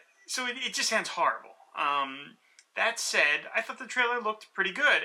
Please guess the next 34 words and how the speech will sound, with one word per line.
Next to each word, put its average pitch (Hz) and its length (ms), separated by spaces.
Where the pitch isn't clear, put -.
I 214 60
mean, 208 400
people 226 260
were 180 140
criticizing 160 640
it, 151 100
saying 151 180
it 156 80
looks - 300
too - 160
much 143 180
like 143 120
Interstellar, 135 840
and 139 140
it 127 80
doesn't 147 280
look 147 140
like 139 140
it's 131 100
a 131 60
whole 135 160
lot 131 160
of 131 60
fun. 262 260
But, 311 120
I 311 40
mean, 320 140
again, 320 260
it's - 140
sort 180 200
of 170 100
a 170 60
teaser 139 340
trailer. 127 360